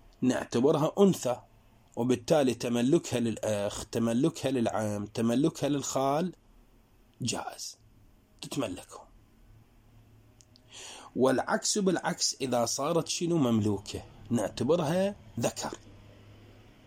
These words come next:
ذكر. فإذا كان المشتري ذكر اللي يشتريها، هنا المفروض أنها شنو؟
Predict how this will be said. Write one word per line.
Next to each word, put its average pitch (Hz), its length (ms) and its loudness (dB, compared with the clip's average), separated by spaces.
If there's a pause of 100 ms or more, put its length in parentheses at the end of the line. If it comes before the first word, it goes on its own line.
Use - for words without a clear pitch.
(760)
ذكر. - 280 -2 (360)
فإذا 160 420 4
كان 139 340 0
المشتري 113 680 -2
ذكر 180 440 -2 (840)
اللي 110 240 0
يشتريها، 131 680 0 (1080)
هنا 143 400 4
المفروض 113 540 2
أنها 127 360 2
شنو؟ 160 400 0